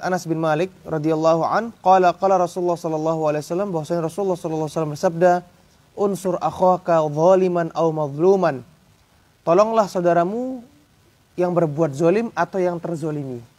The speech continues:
Lihat di sini betapa luar biasanya ucapan Rasulullah sallallahu alaihi wasallam, "Unsur akhaka zaliman aw mazluman." Tolonglah saudaramu yang berbuat zolim dan yang terzolimi. Taib, faqala rajulun,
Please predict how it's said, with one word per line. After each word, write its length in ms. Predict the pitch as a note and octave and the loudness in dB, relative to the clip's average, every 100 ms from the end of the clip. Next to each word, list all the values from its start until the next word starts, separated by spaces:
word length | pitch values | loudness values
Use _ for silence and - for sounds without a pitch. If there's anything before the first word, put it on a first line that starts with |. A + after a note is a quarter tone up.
| _ _ | _ _
Lihat 320 | C#3+ F3+ F3+ D#3 | 0 2 2 -4
di 60 | |
sini 260 | C#3+ E3+ G#3 A3 - _ _ | -8 -6 -6 -8 -12 _ _
betapa 560 | D3 - F3 - F3+ E3+ - _ _ _ _ _ _ _ _ - | -14 0 2 6 6 4 -2 _ _ _ _ _ _ _ _ -10
luar 220 | D3+ D#3 | -2 0
biasanya 400 | D3 D#3+ D#3+ G3+ | 2 0 0 -4
ucapan 300 | E3+ E3+ D#3+ D3+ | -4 -4 -6 -8
Rasulullah 240 | - F#3 E3 | -6 -4 -4
sallallahu 420 | D3+ D3+ D#3 D3+ | -4 -4 -2 0
alaihi 140 | C#3+ C#3+ | -2 -2
wasallam, 260 | E3 A3 A#3+ _ _ _ _ _ _ _ _ | -4 -4 -6 _ _ _ _ _ _ _ _
"Unsur 400 | - C4 A3+ A3+ - | -2 0 0 -4 0
akhaka 560 | F3+ - A3+ G3+ G3 E3 | 0 4 2 4 0 2
zaliman 560 | E3 B3 C4+ C4+ C4 | 2 2 0 -4 -2
aw 140 | G#3+ A3+ | 0 0
mazluman." 720 | G#3 D#3+ D#3+ D3+ C3+ A#2+ A#2+ - | 0 -2 -4 -6 -6 -10 -8 2
Tolonglah 500 | G#3 C4 C#4 A#3+ F#3 | 4 4 2 0 0
saudaramu 720 | F#3 F3+ D#3+ D#3+ G#3+ D4 D4 _ _ _ _ _ _ | 0 2 2 0 -4 -8 -14 _ _ _ _ _ _
yang 240 | F#3+ G3+ F#3+ | 2 2 6
berbuat 460 | F#3+ E3 G3+ F#3 | 2 4 4 4
zolim 460 | D3+ F#3 G3+ C#4+ D4+ - | 4 2 2 -2 -10 2
dan 240 | G3+ A#3 | 4 4
yang 160 | A#3+ A3+ | 0 -4
terzolimi. 600 | A#3 F#3+ F3+ F3+ D#3+ C#3 A#2+ _ _ _ _ _ _ _ _ _ _ _ _ _ _ _ _ _ _ _ | -4 -2 -2 -2 -4 -8 -16 _ _ _ _ _ _ _ _ _ _ _ _ _ _ _ _ _ _ _
Taib, 320 | - F#3 F3+ | 4 4 6
faqala 400 | G3 G3+ D#4+ E4 | 4 4 6 6
rajulun, 560 | C#4+ C#4 G#3+ G#3+ G3+ B3 | 6 4 2 -2 -4 -6